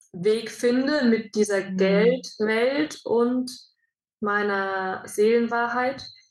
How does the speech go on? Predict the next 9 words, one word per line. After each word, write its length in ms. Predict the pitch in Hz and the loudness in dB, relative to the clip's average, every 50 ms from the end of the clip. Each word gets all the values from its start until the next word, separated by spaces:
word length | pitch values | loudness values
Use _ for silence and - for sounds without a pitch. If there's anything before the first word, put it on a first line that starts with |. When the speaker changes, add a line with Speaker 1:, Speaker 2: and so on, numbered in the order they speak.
| _ _ _ _ - - - - _ _ | _ _ _ _ -20 -20 -20 -20 _ _
Speaker 1:
wie 100 | - 220 | 0 0
ich 220 | 220 220 214 - - | 0 0 -2 -2 0
wirklich 640 | 226 233 226 - - 220 220 220 - - - - - | 0 0 0 0 0 0 0 0 -2 -8 -14 -8 -2
diesen 680 | - 214 214 - 214 208 208 202 202 202 202 202 202 | 0 0 2 2 2 4 4 4 4 4 2 0 0
Ausgleich 880 | - 202 214 214 - - - - 214 202 202 196 196 202 196 - - - | -2 -4 -4 -4 -6 -8 -6 -2 -2 0 0 0 -2 -2 -4 -8 -12 -14
schaffen 380 | - - - 196 196 196 190 180 | -12 -8 -6 -6 -4 -2 -2 0
möchte. 400 | 175 170 170 - - - - - - _ _ _ _ _ _ _ _ _ _ _ _ _ _ 208 | 0 0 -2 -4 -8 -10 -10 -10 -16 _ _ _ _ _ _ _ _ _ _ _ _ _ _ -14
Speaker 2:
Mhm. 420 | 202 202 202 208 202 190 180 - _ _ _ _ | -12 -12 -12 -12 -14 -14 -16 -20 _ _ _ _
Speaker 1:
Ja. 260 | 196 - 202 - - | -8 -6 -6 -10 -14